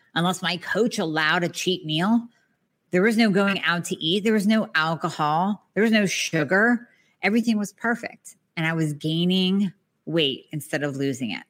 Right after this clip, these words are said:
And I had went to the six different doctors, and I had tried ten different change up of my diets.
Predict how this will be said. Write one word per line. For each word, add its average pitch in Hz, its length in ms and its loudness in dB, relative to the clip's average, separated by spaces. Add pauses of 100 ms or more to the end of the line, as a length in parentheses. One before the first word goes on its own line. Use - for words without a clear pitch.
(360)
And 165 180 -2
I 175 100 0
had 175 300 -2
went 180 300 -2
to 165 80 -8
the 156 100 -6
six - 320 -4
different 151 300 -4
doctors, 131 500 -4
and 156 180 -6
I 165 120 0
had 170 140 -4
tried 175 440 -2 (340)
ten 220 340 4
different 196 480 0
change 226 520 2
up 175 140 0
of 160 140 0
my 151 160 0
diets. 127 520 -4